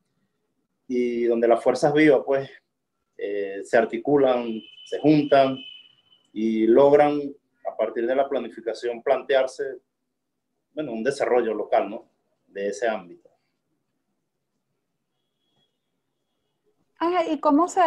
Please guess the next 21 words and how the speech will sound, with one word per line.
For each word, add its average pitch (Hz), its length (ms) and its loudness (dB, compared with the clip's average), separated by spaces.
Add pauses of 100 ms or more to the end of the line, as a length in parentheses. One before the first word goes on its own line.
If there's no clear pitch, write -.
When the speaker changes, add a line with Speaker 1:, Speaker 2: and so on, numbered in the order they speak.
Speaker 2:
toman 269 320 0
las 330 120 0
decisiones 254 560 -4
en 277 100 -2
la 240 120 -4
comuna? 196 480 -12 (2000)
Speaker 1:
En 123 120 -2
la 127 120 2
comuna 131 340 4
se 156 140 4
hace 156 720 4
el 120 460 -6
mayor 120 300 -2
ejercicio 143 1120 -2 (540)
de 120 160 -2
democracia, 113 720 -4
vamos 101 200 -12
a 120 40 -6
decirlo 113 300 -6
así, 123 240 -4
porque 95 840 -10